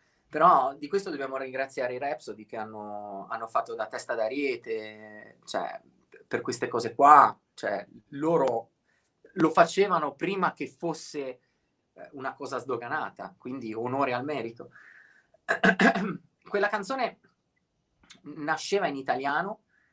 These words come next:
quindi non l'ho mai nemmeno immaginata in un'altra lingua, Il tramonto delle ere. Eh, poi è una canzone dedicata a mia figlia, quindi mi sento particolarmente legato a quel brano.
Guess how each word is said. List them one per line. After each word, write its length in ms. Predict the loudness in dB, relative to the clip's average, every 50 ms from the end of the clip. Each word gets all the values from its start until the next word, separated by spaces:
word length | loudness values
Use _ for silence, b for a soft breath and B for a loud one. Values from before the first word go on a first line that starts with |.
| _ _
quindi 340 | _ -4 -4 -2 -2 -4 -8 -8
non 400 | -6 -2 2 4 6 6 6 6
l'ho 140 | 6 4 4
mai 200 | 6 6 4 4
nemmeno 280 | 2 -2 -6 -8 -8 -6
immaginata 520 | -4 -4 -6 -4 -4 -6 -6 -6 -6 -8
in 60 | -12
un'altra 400 | -12 -12 -10 -10 -12 -10 -10 -10
lingua, 260 | -10 -10 -10 -10 -10 -8
Il 60 | -6
tramonto 380 | -4 -4 -4 -4 -4 -6 -6
delle 380 | -6 -6 -6 -4 -4 -4 -4 -4
ere. 200 | -6 -12 -18 -20 _ _ _ _ _ _ _ _ _ _ _ _
Eh, 680 | -4 0 0 2 2 2 0 0 0 0 0 0 -2 0 2
poi 100 | 4 4
è 40 | 4
una 80 | 4
canzone 320 | 2 -2 -6 -6 -4 -4 -4
dedicata 360 | -6 -8 -8 -6 -6 -6 -6
a 20 |
mia 140 | -8 -10 -12
figlia, 400 | -10 -8 -6 -6 -6 -6 -8 -12
quindi 400 | -12 -12 -12 -8 -8 -6 -8 -8 -8
mi 100 | -10 -10
sento 260 | -10 -8 -6 -6 -6
particolarmente 720 | -4 -6 -6 -6 -8 -6 -4 -4 -4 -6 -8 -14 -14 -14
legato 400 | -14 -10 -6 -4 -2 -2 -2 -6
a 60 | -10 -14
quel 120 | -14 -16
brano. 360 | -12 -8 -8 -8 -8 -8 -12